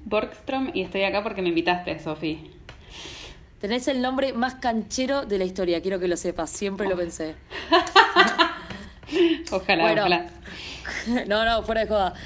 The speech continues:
Speaker 2: Escuchame una cosa, eh, ¿y qué haces de tu vida? Contame.
Speaker 1: Em, bueno, en este momento me estoy dedicando al coaching, me especializo en la creatividad y es un poco también el motivo por el que estoy acá, que vamos a estar hablando por qué la creatividad es un acto revolucionario.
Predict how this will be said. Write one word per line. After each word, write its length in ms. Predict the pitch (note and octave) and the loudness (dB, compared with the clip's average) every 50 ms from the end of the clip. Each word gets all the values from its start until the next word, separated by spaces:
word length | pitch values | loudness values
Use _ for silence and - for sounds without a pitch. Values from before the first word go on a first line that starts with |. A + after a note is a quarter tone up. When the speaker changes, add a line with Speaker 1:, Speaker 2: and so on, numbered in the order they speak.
| - | -12
Speaker 2:
Escuchame 420 | F#3+ F3+ - - G3+ F#3+ B3+ C4+ D4 | -12 -12 -6 -4 -2 0 0 0 2
una 140 | C#4+ C#4 B3 | 0 0 0
cosa, 420 | B3 A#3 G3 A3 G3+ F#3+ F3+ F3 - | 0 0 2 2 2 2 2 2 0
eh, 440 | G3+ G3+ G3 F#3+ F#3+ F#3+ F#3+ - - | 2 2 2 4 2 2 0 -2 -2
¿y 420 | - A3+ A3 A3 G#3+ G#3+ G#3+ G#3 G3+ G3+ | -2 0 0 0 2 2 0 0 0 0
qué 80 | - - | -2 -2
haces 200 | - - G#3+ D#3+ | 0 0 -2 -2
de 100 | D#3+ D#3 | -2 -2
tu 120 | - D#3 | -2 -2
vida? 240 | D#3 D#3+ D#3 D#3 D3 | 0 0 0 -2 -2
Contame. 460 | E3+ F#3 F#3 F3 D#3+ D#3 E3 E3 D#3 - - - - - - - - - - - - - - - A3 | -4 -4 -2 -4 -4 -4 -6 -8 -10 -12 -14 -16 -16 -14 -14 -14 -14 -14 -14 -14 -14 -14 -8 -4 -2
Speaker 1:
Em, 520 | G#3 G#3 G3+ G3+ G3+ G3+ G3 G3 F#3+ - - - | 0 0 2 0 0 0 -2 -2 -4 -4 -4 -4
bueno, 220 | A#3 B3+ A#3+ G#3 F#3+ | -2 0 2 4 4
en 60 | F#3 | 2
este 180 | G3 A3 - A#3+ | 2 0 -2 -4
momento 400 | A#3+ A3+ G#3+ A3 A#3 A#3 C4 A#3+ | -2 -2 -2 -2 -2 -2 -2 -2
me 80 | A3 | -4
estoy 180 | F#3 - G#3 G3+ G#3 | -2 -2 -2 0 0
dedicando 600 | G#3 G3 F#3+ F3+ F#3+ G3 G#3 A3 A3+ A3 G#3+ - - | 2 0 0 0 -2 -4 -2 -2 0 -2 -2 -2 -2
al 240 | F#3+ F3+ F3 F3 F3 | 0 0 0 0 0
coaching, 540 | - G#3 A3 A3+ A3 - B3 A#3+ A#3+ A#3+ - - | -2 -2 -2 -2 -2 -2 -4 -4 -4 -6 -8 -6
me 140 | F#3 F#3 F3+ | -2 -2 -2
especializo 600 | F3+ F3 F3 E3+ F3 E3+ F3+ F3+ F3 G3+ F#3+ - - | -2 -2 -2 -2 0 0 0 -2 -2 -4 -6 -4 -2
en 140 | - F#3+ F#3 | 0 0 2
la 120 | F#3 F3 E3+ | 2 2 0
creatividad 680 | F3+ F3 F3 E3+ E3+ E3+ E3+ E3 F3 F3+ F#3+ G#3+ A3 | 0 0 0 0 0 0 2 4 4 4 4 2 0
y 180 | A#3 - F3+ F#3 | -2 -2 -2 -2
es 100 | F#3 F3+ | 0 0
un 120 | F3+ E3+ | -2 0
poco 180 | F3 E3 F3 F3 | 0 0 0 0
también 460 | E3+ D#3+ E3 E3 E3 E3 E3+ E3+ E3+ | 0 0 2 2 2 2 2 0 0
el 80 | E3+ E3+ | 0 0
motivo 300 | E3 D#3+ D3+ E3+ F3 F3+ | 0 0 0 0 2 2
por 100 | E3+ E3+ | 4 2
el 80 | E3 E3 | 2 0
que 60 | E3 | -2
estoy 180 | D#3+ E3+ F3+ | -2 -2 0
acá, 380 | F3+ F3 F3 F3+ F3+ G3+ A3 A3 | 0 0 0 0 0 0 -2 -2
que 60 | - F#3+ | -2 0
vamos 180 | F3 E3+ F3 | 2 2 0
a 20 | F3 | 0
estar 140 | - F3+ F3 | -2 -2 -2
hablando 360 | F3 E3+ F3 F3 F3+ F3+ F3+ | 0 2 2 2 2 0 0
por 180 | F3 E3+ E3+ E3+ | -2 -4 -4 -4
qué 140 | - G3 | -4 -2
la 120 | G3+ G3+ F#3 | -2 -2 -2
creatividad 720 | F3+ F3 E3 E3 D#3+ E3+ E3 F3 F3 F3+ F#3+ G3 G#3+ A3+ - - - - - - - - | -2 -2 -4 -2 0 0 2 2 2 2 0 0 -2 -4 -6 -12 -16 -16 -16 -16 -10 -8
es 160 | - F3+ F3+ | -6 -4 0
un 180 | F#3 F#3+ F3 - | 0 0 0 0
acto 420 | - G3 F#3+ - - G#3 G3+ - - - | -2 -2 -2 -2 -2 -2 -2 -4 -4 -2
revolucionario. 1120 | - F#3+ G3 G3+ - - F#3 F#3+ F#3+ F#3+ F#3 F#3 F3+ F3+ - F3 D#3+ D#3 D3+ D3 D3+ D3+ | 0 2 2 2 2 0 0 0 2 2 0 -2 -2 -2 0 0 0 0 -2 -4 -4 -6